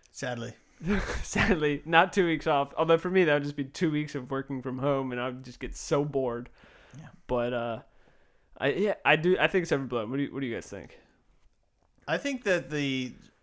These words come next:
Speaker 1: the reported cr-, death mortality rate of two point seven-ish percent is, that is significantly higher than the flu, 'cause the flu is at point one percent. Uh, so,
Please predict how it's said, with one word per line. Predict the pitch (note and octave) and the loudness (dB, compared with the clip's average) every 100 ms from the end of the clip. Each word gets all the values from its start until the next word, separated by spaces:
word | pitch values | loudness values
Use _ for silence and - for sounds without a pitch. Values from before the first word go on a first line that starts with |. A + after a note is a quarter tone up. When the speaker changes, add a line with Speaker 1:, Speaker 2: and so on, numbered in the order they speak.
| - | -8
Speaker 1:
the | C#3 B2+ | -6 -4
reported | C#3 C#3+ - A3 F3+ C3+ A#2 | -4 -2 4 6 6 2 -2
cr-, | - - - _ _ - | -10 -18 -20 _ _ -10
death | C3+ B2+ A#2+ _ _ - - | -2 -2 -4 _ _ -20 -8
mortality | C#3 C#3 F3+ C#3+ B2+ | -4 2 4 4 2
rate | A#2 A#2 | -2 -2
of | A2+ A2 - - _ - - - - | -4 -10 -16 -20 _ -12 -12 -12 -8
two | C#3+ | -6
point | C3 B2+ A2+ | 0 0 -2
seven-ish | - B2 A#2 A2+ A#2 - - _ B2+ B2+ - - | -2 -2 -2 -6 -10 -16 -20 _ -6 -4 -8 -10
percent | A2+ - A#2 A2 - _ _ _ _ _ _ - | -10 -4 -4 -6 -12 _ _ _ _ _ _ -8
is, | C3 B2+ A2+ - - - _ _ _ _ _ - | -4 -4 -4 -10 -12 -16 _ _ _ _ _ -2
that | D#3 D#3+ | 0 0
is | C#3+ | -2
significantly | - E3 D#3+ D3+ C3+ | -2 -2 0 0 2
higher | C3+ | 0
than | A#2+ A#2 | 0 -4
the | A2 | -8
flu, | - B2 A2 | -8 -8 -8
'cause | B2 A2+ | -10 -12
the | |
flu | A2+ C3 | -8 -4
is | B2 A2+ | -4 -6
at | G#2 - | -12 -8
point | A#2+ G#2 | -8 -8
one | G#2+ A2 | -8 -10
percent. | G#2+ A2+ B2+ A#2+ - _ - _ _ _ - | -10 -10 -10 -10 -14 _ -20 _ _ _ -12
Uh, | G2+ | -10
so, | G#2 C3+ B2 A#2 A2 | -8 -4 -2 -2 -6